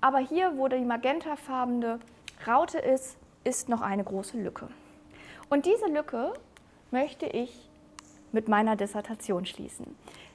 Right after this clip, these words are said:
Wir bewegen uns hier in zwölf Landkreisen und drei kreisfreien Städten. Hier nochmal die Karte der mesolithischen Fundstellen dazugepackt.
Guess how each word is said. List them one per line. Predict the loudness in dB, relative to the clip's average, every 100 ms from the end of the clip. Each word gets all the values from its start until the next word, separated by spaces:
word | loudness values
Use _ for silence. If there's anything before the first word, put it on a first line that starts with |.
| -14 0
Wir | 0
bewegen | 2 2 4 4
uns | 2 2 -2 -2
hier | 0 0
in | 0 -2 -2
zwölf | 0 0 2
Landkreisen | 0 0 -2 -6 0 0 0 -6
und | -6
drei | -6 -4 -4
kreisfreien | -4 -6 -4 -6 -6 -2 -2 -2
Städten. | -4 -2 0 0 -2 -6 -6 -20 -20 -20 -20 -8
Hier | -4 -2
nochmal | -2 0 2 2
die | 0 -4
Karte | -4 0 2 2 2
der | -2
mesolithischen | 0 0 -2 -4 -6 -6 -6
Fundstellen | -4 -4 -4 -6 -4
dazugepackt. | -4 -6 -4 -4 -4 -4 -6 -8